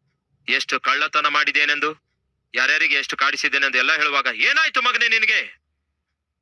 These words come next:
"ಏನಿಲ್ಲಮ್ಮ, ಯೇಸುವಿಗೆ ಪ್ರಾರ್ಥನೆ ಮಾಡಿದ್ದೇನೆ, ನನ್ನ ಜೀವಿತ ನನ್ನ ಯೇಸು ಮಾರ್ಪಡಿಸಿದ್ದಾರೆ" ಅಂದೆ. "ಮಗನೇ, ನಟಿಸಿದ್ದು ಸಾಕು, ಹೋಗು, ಸ್ಕೂಲ್ಗೆ ಹೋಗು" ಅಂದಳು. "ನಾನು ನಟಿಸುತ್ತಾ ಇಲ್ಲ ಅಮ್ಮ, ನಿಜ ಹೇಳ್ತಿದ್ದೇನೆ" ಅಂದಾಗ ನನ್ನ ಅಮ್ಮ ಕೂಡ ನಂಬ್ಲಿಕ್ಕಾಗ್ಲಿಲ್ಲ.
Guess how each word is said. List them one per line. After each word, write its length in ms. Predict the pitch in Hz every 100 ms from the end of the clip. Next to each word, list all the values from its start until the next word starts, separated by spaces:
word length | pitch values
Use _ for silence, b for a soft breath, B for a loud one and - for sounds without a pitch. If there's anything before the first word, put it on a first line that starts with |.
| _
"ಏನಿಲ್ಲಮ್ಮ, 800 | 123 143 156 143 139 131 117 95 - _ _ _ _
ಯೇಸುವಿಗೆ 500 | 117 143 - 139 143
ಪ್ರಾರ್ಥನೆ 500 | 139 139 151 156 151
ಮಾಡಿದ್ದೇನೆ, 720 | 151 151 147 147 139 120 98 - _ _
ನನ್ನ 200 | 123 117
ಜೀವಿತ 500 | 113 - 151 175 170
ನನ್ನ 220 | 160 147 131
ಯೇಸು 640 | 127 147 151 135 110 98 _
ಮಾರ್ಪಡಿಸಿದ್ದಾರೆ" 720 | 110 - 156 143 147 131 131
ಅಂದೆ. 380 | 123 107 101 90 - _ _ _ _ _ 120
"ಮಗನೇ, 260 | 139 180
ನಟಿಸಿದ್ದು 500 | 214 202 208 240 233
ಸಾಕು, 580 | 233 226 262 247 185 113 _ _
ಹೋಗು, 260 | 156 185 180
ಸ್ಕೂಲ್ಗೆ 380 | - 208 247 247
ಹೋಗು" 260 | 214 214
ಅಂದಳು. 500 | 208 170 127 104 - _ _ -
"ನಾನು 200 | 113 117
ನಟಿಸುತ್ತಾ 520 | 117 160 160 160 147
ಇಲ್ಲ 200 | 139 135
ಅಮ್ಮ, 380 | 123 117 98 - -
ನಿಜ 180 | 113 123
ಹೇಳ್ತಿದ್ದೇನೆ" 640 | 170 147 151 143 131 131 127
ಅಂದಾಗ 340 | 123 123 117
ನನ್ನ 260 | 117 113 113
ಅಮ್ಮ 520 | - 117 135 151 165
ಕೂಡ 260 | - 147
ನಂಬ್ಲಿಕ್ಕಾಗ್ಲಿಲ್ಲ. 880 | 139 135 131 127 127 127 123 117 113